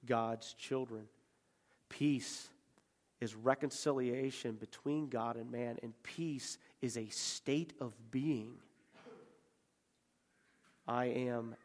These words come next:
at peace because of the love of Jesus Christ. So can we do all this? Is it possible? It is possible. It's not easy, but it is possible.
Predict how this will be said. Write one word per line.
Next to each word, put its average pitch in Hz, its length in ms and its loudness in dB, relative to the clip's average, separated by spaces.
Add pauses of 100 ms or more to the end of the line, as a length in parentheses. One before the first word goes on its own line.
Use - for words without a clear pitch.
(120)
at - 360 8
peace - 520 -10 (720)
because 123 400 0
of 113 120 -10
the 123 60 2
love 120 260 6
of 113 100 -12
Jesus 113 400 -6
Christ. - 640 -8 (1400)
So 196 180 12
can 196 160 12
we 170 100 12
do 190 220 12
all 220 160 12
this? - 400 12 (1040)
Is 165 220 10
it 202 140 6
possible? 262 600 12 (1040)
It 175 140 12
is 233 160 12
possible. 170 680 12 (460)
It's - 120 -10
not 139 200 10
easy, 202 400 8 (960)
but 147 120 12
it 151 100 12
is 156 160 8
possible. 143 560 10